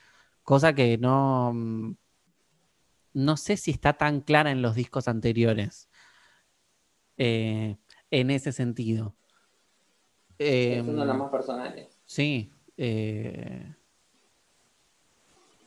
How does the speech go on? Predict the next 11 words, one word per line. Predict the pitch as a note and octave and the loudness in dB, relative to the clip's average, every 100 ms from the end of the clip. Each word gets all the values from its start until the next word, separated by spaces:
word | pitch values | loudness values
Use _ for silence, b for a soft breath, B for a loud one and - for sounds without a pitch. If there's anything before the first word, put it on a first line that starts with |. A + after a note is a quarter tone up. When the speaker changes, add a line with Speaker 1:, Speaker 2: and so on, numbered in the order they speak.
| _ _ _ _ _ | _ _ _ _ _
Speaker 1:
yo | - E3 | 0 0
creo | - G3 G#3+ | 4 4 4
que | E3+ | 2
mi | B2+ | 0
canción | A#2+ A#2 D#3 F3+ | 0 -2 0 4
favorita | F#3 C#3+ C#3 E3 | 6 6 6 2
del | C3 | 2
disco | D3 - D#3 | 0 2 2
y | C3 | 4
la | B2+ | 2
que, | A#2 A2+ G#2+ G#2+ G#2+ G#2+ A#2+ - - | 2 2 2 2 0 0 -4 -4 -6